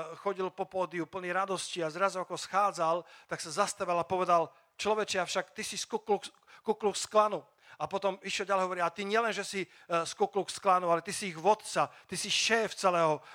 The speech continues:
e, celého toho hnutia.“ A ten človek bol v takom šoku, že tak toho Pán pozná, že tam sa obrátila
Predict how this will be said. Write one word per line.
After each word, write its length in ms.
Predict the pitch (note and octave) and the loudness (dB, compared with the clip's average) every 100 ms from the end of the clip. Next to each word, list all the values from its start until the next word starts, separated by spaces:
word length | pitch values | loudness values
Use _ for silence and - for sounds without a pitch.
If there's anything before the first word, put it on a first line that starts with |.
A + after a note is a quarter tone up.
| - | -2
e, 80 | D#3+ | -2
celého 320 | - F#3 E3+ E3 | 2 2 2 0
toho 160 | E3 | 0
hnutia.“ 320 | D#3+ D#3 D3+ | 0 -2 -4
A 240 | C#3+ - D3+ | -6 -8 -10
ten 160 | D3+ | -8
človek 320 | D3+ F#3+ F3+ D#3 | -4 -2 -2 -6
bol 80 | |
v 80 | D#3 | -10
takom 320 | - F3+ F3+ | -4 -4 -4
šoku, 320 | D#3 F#3 - D3+ - | -6 -6 -8 -10 -10
že 160 | C#3+ D3 - | -8 -8 0
tak 240 | F#3 F#3 | 0 0
toho 160 | F3+ E3+ | -2 0
Pán 240 | E3 E3 | 2 0
pozná, 320 | E3+ D3 D3+ - - | -4 -6 -6 -8 -10
že 180 | C#3+ D3+ | -8 -2
tam 300 | F3 F3 D#3 _ _ | 2 0 -2 _ _
sa 160 | - D#3+ | -2 0
obrátila 640 | E3+ E3 D3+ D#3 D3 C#3+ | 0 -2 -4 -4 -4 -4